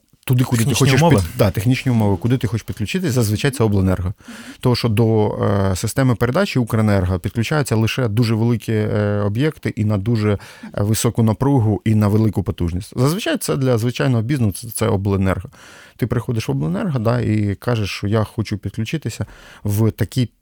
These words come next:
Speaker 1: мені треба в такій-то точці таку-то, таку-то потужність, або даже не тільки потужність, а ще й даєш якісь параметри, там, може, по напрузі або ще щось.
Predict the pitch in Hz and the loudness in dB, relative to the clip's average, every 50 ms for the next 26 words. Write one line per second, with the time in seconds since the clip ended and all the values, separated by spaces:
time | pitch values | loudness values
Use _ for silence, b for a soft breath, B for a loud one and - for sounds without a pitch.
0 | - - 113 117 120 117 - - 127 135 120 110 104 - - - 90 - - 101 | -6 0 2 2 4 2 2 2 2 2 2 2 0 0 -2 -4 -4 -4 -4 -4
1 | - 110 - 101 - 127 120 - 110 - - 90 - 104 90 104 87 95 - - | -4 -4 -4 -2 0 0 0 0 0 -2 -2 -2 -2 0 0 0 -2 -2 -6 -6
2 | 98 - 131 - 110 101 - - - - 135 127 113 - - 95 92 98 98 95 | -4 -4 -2 -2 -2 -2 -4 -2 -2 0 0 0 0 0 -2 -2 -2 -2 -4 -2
3 | 92 85 104 95 98 98 98 98 98 110 120 - 104 - 104 87 - 95 90 92 | -2 0 0 0 2 0 0 0 0 -2 -4 -6 -6 -6 -4 -4 -2 -2 -2 -2
4 | 92 87 - 107 101 98 98 98 95 87 - - 107 95 - - - 90 92 87 | -4 -4 -2 -2 0 0 0 0 -2 -2 -4 -6 -6 -8 -6 -4 -4 -2 -2 -2
5 | 90 87 - - 87 85 85 b b b b b - 104 95 95 87 - 92 90 | -4 -6 -8 -8 -8 -8 -8 b b b b b -2 0 0 0 0 0 0 0
6 | 90 - 127 143 127 101 98 85 87 92 - - 104 - - 123 | 0 0 0 0 0 0 0 -2 -2 -4 -4 -6 -8 -8 -10 -14